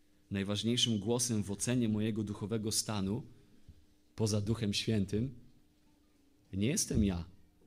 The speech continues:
ale jest Kościół. O tym mówi ten fragment.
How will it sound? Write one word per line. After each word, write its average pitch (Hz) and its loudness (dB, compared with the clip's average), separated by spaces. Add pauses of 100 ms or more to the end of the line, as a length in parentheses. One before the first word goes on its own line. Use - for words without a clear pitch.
(1040)
ale 87 -6
jest 90 -4
Kościół. - -6 (1000)
O 117 -4
tym 113 2
mówi 92 2
ten 104 0
fragment. 104 -2